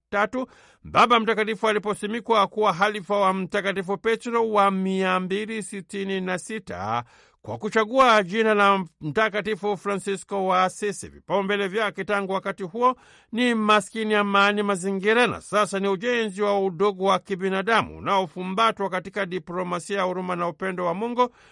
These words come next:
usiokuwa na mipaka kwa waja wake wote, sanjari na ujenzi wa kanisa la kisinodi na kimisionari.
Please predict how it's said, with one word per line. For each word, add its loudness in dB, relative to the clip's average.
usiokuwa 4
na 2
mipaka 0
kwa 2
waja 2
wake 0
wote, 2
sanjari 0
na 2
ujenzi -2
wa 0
kanisa -6
la -4
kisinodi -6
na 2
kimisionari. -6